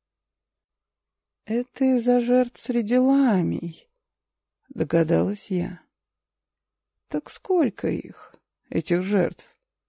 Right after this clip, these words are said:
И как ректор могла такое допустить? Здесь, на территории Кломхольма?" Мне очень хотелось взять какую-нибудь толстую книгу и за её чтением поразмыслить об этом.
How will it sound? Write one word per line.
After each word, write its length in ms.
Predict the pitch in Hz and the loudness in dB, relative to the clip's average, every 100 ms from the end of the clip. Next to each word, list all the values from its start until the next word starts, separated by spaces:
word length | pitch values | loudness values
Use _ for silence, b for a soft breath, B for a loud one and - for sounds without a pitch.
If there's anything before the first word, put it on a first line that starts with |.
| _ _ _ _ _ _ _ _ | _ _ _ _ _ _ _ _
И 100 | 185 | -8
как 360 | 165 - 233 - | -6 -6 -8 -4
ректор 440 | 180 214 - 175 | -4 -4 -4 -2
могла 360 | 170 165 156 180 | 0 0 0 0
такое 340 | - - 165 | -2 -2 0
допустить? 880 | 156 147 - 147 - 165 190 - - _ _ _ _ _ _ | 0 -2 -4 -6 -6 -8 -8 -14 -20 _ _ _ _ _ _
Здесь, 840 | 156 151 147 160 208 156 - - _ _ - | -10 -6 0 2 2 0 -4 -20 _ _ -2
на 140 | 165 | 0
территории 580 | 160 175 202 226 226 214 | 2 -2 0 0 2 -2
Кломхольма?" 1000 | - 269 254 160 156 - 170 151 156 - _ _ _ _ _ _ - | 2 4 6 4 0 2 4 4 0 -6 _ _ _ _ _ _ -6
Мне 220 | 202 226 - | -2 -2 -4
очень 300 | 233 - 170 | -4 -4 -8
хотелось 460 | - - 160 165 | -8 -4 -2 -2
взять 200 | 160 175 | -4 -6
какую-нибудь 600 | - - - 175 170 170 - | -6 -6 -2 -2 -2 -4 -6
толстую 420 | 180 165 - 170 | -8 -8 -6 -6
книгу 600 | - 208 240 165 160 165 _ _ _ _ | -4 -2 -2 -2 -6 -8 _ _ _ _
и 100 | 233 | -2
за 140 | 233 | 0
её 260 | 247 233 247 | 0 0 -2
чтением 640 | - - 294 294 277 262 | -4 -4 2 4 4 2
поразмыслить 640 | 285 294 254 170 151 - 160 | 2 2 4 2 0 -4 -2
об 160 | 151 | -2
этом. 400 | 147 156 165 165 | -2 -4 -6 -8